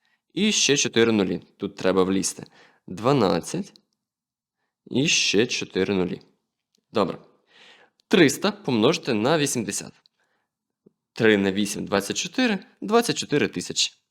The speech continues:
Двадцять чотири тисячі. І триста на один у нас буде триста. Тепер мені потрібно провести ще одну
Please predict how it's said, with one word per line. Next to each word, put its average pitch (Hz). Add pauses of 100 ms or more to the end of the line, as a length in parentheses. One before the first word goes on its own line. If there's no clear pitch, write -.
(260)
Двадцять -
чотири 110 (520)
тисячі. - (840)
І 190
триста 113
на 120
один 196 (280)
у -
нас 117
буде 92
триста. - (720)
Тепер 247
мені 165
потрібно 147
провести 131
ще -
одну 104